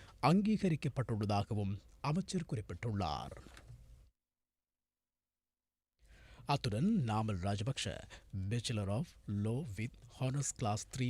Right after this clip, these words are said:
பட்டம் பெற்றுள்ளதாக கூறினாலும் இந்த கல்வித் தகுதி பிரித்தானியாவின் சட்டப்பதிவுக்கான தரநிலைகளை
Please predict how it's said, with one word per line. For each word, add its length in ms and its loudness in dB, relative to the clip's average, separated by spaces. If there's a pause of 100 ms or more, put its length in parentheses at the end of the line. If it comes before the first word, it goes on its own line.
பட்டம் 380 -2
பெற்றுள்ளதாக 720 -2
கூறினாலும் 600 0 (280)
இந்த 360 4
கல்வித் 320 0
தகுதி 320 0 (100)
பிரித்தானியாவின் 840 0
சட்டப்பதிவுக்கான 1080 0 (140)
தரநிலைகளை 760 0